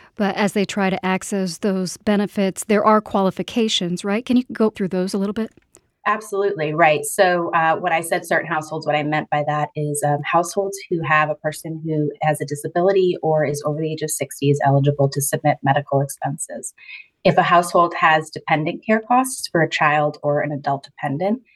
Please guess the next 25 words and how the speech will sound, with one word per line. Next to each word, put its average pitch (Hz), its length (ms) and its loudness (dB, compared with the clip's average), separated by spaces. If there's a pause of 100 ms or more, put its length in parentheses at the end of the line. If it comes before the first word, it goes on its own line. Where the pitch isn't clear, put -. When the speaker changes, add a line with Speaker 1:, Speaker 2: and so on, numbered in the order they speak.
(140)
Speaker 2:
they 165 80 -4
can 151 140 -2
also 143 300 -2
share 151 240 0
those 147 280 -2
expenses 147 640 -8
with 151 220 0
us. 180 380 -2 (420)
And, 147 480 0
uh, 151 240 0
lastly, 160 500 -4 (300)
this 165 180 -10
is - 120 -12
for 147 120 -2
all 165 200 2
snap 135 240 -12
households. 147 520 -8
If 170 200 -4
their 165 240 6
housing 175 420 2
costs 151 320 0
have 143 100 -4
gone 143 300 0
up 156 180 2
since - 320 -6